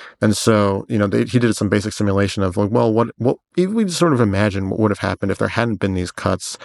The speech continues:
there hadn't been the, that increase in ukip, and the extent that the increase in ukip predicted the Brexit vote share, which it, it did pretty well, like, what would have happened? And Remain would have won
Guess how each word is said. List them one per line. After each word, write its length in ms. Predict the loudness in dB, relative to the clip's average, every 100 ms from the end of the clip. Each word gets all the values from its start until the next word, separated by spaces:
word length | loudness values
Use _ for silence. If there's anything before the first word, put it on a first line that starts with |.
| -8
there 120 | -6 0
hadn't 320 | 0 0 0
been 320 | 0 0 -2 -4
the, 120 | -4 -4 _
that 200 | 0 2
increase 320 | 0 0 0
in 80 | 0
ukip, 300 | -2 0 0
and 100 | 0
the 40 | 2
extent 200 | 2 2
that 80 |
the 180 | 2 0 2
increase 340 | 2 2 2
in 80 | 2
ukip 280 | 0 0 -4 _ _ _ _
predicted 720 | -4 2 0 2 0 -2 -6 -20 -20 _ _ -8
the 120 | -8
Brexit 420 | 0 0 0 -4
vote 340 | -2 0 0 -4
share, 440 | -4 -2 -2 -4 -8
which 160 | -10 -8
it, 120 | -10 _ _ -4
it 140 | 0
did 140 | 0 0
pretty 160 | -2
well, 260 | 0 2 0
like, 140 | -2
what 180 | -2 -2
would 80 | -2
have 80 | -2
happened? 340 | -4 -4 -8
And 260 | -6 -4 0
Remain 320 | 2 2 0
would 100 | -2
have 120 | -2
won 340 | -2 -2 -4